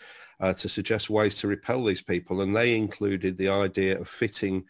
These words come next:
uh, vessels with pumps that could generate waves to force the dinghies back into French waters. Um, and, uh, it,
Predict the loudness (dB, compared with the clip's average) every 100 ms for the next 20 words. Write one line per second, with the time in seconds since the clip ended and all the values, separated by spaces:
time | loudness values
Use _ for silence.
0 | -16 _ _ _ _ 0 0 0 -2 0
1 | -4 -2 -2 -4 0 0 0 -4 -10 -10
2 | -4 -4 -4 -4 0 2 2 2 2 0
3 | 0 2 2 0 -6 -10 -4 -2 0 -4
4 | -10 -16 _ -8 -2 -2 0 0 -2 -4
5 | -4 -8 -8 -12 -4 -4 -4 -6 -4 -4
6 | -6 -8 -10 -14 -20 -20 -20 -20 _ -6
7 | 0 2 0 -2 -6 _ -2 0 0 -2
8 | -4 -2 -2 -2 -2 -4